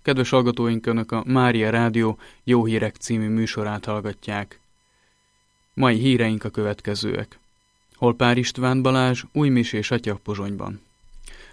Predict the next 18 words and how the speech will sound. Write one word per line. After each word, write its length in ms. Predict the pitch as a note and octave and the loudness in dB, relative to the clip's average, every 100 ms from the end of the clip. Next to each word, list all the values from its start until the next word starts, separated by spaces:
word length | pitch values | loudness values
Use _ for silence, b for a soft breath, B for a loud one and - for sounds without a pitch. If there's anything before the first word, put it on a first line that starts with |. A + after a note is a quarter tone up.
| B | B
A 220 | B2+ B2 | 2 2
nagyszombati 720 | C#3 D#3+ - A#2+ A2 A2 G#2+ - | 2 0 0 0 0 -2 -6 -4
könnyező 460 | A#2+ A2 G#2+ G2+ G2+ | -2 0 0 -2 -4
szűzanya 560 | - A#2 A2 G#2+ G#2 - | 0 0 0 -2 -2 -4
harmincötödik 1040 | A#2 A#2+ A#2 A2 G2+ - B2 A2 G#2 - | -2 0 0 -2 -4 -6 -2 -2 -4 -4
novénájának 1000 | A2 G#2+ G#2+ G#2 G#2 G#2 A2 A2 A#2 A#2+ b b - | -4 -2 -2 -2 -2 -2 -2 0 -2 -4 b b -4
központi 500 | C#3+ - A#2 G2+ G2 | -4 -2 -4 -4 -2
témája 640 | A#2+ A2+ G#2+ A2 A#2 G#2+ | 0 2 2 2 0 0
az 200 | G#2 - | -4 -6
ifjúság 680 | G#2+ - F#2+ F#2+ G2+ G2 F#2+ | -10 -8 -8 -6 -8 -8 -8
volt. 340 | F#2 G2 - - _ _ _ _ _ _ B B B B - | -8 -10 -12 -20 _ _ _ _ _ _ B B B B -2
Megnyílt 460 | B2 B2+ C#3+ C3+ | 0 4 4 4
a 60 | C#3+ | 4
Regnum 280 | C#3 C3 B2+ | 4 4 4
Marianum 500 | B2+ B2 A#2+ A#2 A2+ | 4 4 4 2 0
Akadémia 600 | G#2+ A2 A2 G#2+ G#2+ G#2 | 0 -2 -2 -2 -2 -4
kétezer-tizennyolc-kétezer-tizenkilences 2750 | A#2+ A#2 A#2+ A#2+ A#2 - A#2+ A#2 A2+ B2 B2 A#2+ - A#2 - A#2 A2+ G#2+ - G#2+ A2 G#2 A2 G#2 G2 G2+ - | -4 0 0 2 -2 0 0 2 2 2 0 -2 -4 -2 0 0 0 -2 -2 -2 -2 -2 -4 -4 -6 -8 -8
tanéve. 560 | G#2+ G2 F#2 F#2+ F2+ | -8 -8 -8 -10 -14